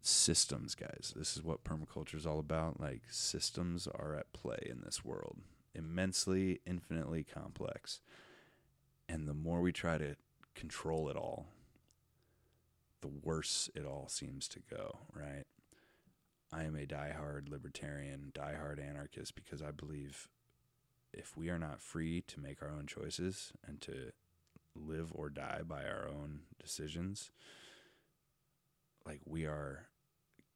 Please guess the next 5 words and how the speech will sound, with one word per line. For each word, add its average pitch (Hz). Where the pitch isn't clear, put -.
we 80
are 80
not 73
giving 71
ourselves 67